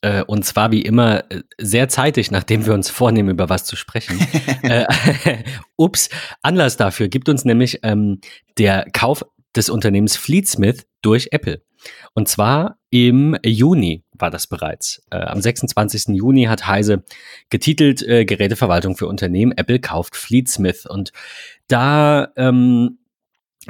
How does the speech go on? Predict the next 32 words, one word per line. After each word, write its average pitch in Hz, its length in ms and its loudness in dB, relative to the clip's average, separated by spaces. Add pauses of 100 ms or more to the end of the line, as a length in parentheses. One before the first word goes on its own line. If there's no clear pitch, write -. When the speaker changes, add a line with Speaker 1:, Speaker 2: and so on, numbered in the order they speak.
Speaker 1:
kam 131 200 2
das 127 160 2
Thema 120 320 2
dann, 98 260 0
ne, 131 180 4
klar, 107 380 0 (200)
ich - 160 -8
hatte - 180 -8
das 98 180 -2
im 87 120 0
Reader, 117 280 4
da 95 100 2
kam 95 200 -2
das 90 140 -4
Thema 110 300 2
dann 95 100 4
mal 95 140 0
wieder 101 160 2
so 90 80 0
ein 87 80 -2
bisschen 87 320 -6
auf. 139 280 2
Speaker 2:
Ja. - 40 -2
Speaker 1:
Ich - 120 -6
hab 101 100 -6
mir 95 120 -6
dann 98 160 -2
einen 101 120 -6
Account 139 400 -2
geklickt - 520 -4
und 98 120 -12
Speaker 2:
<laughs> 120 100 -6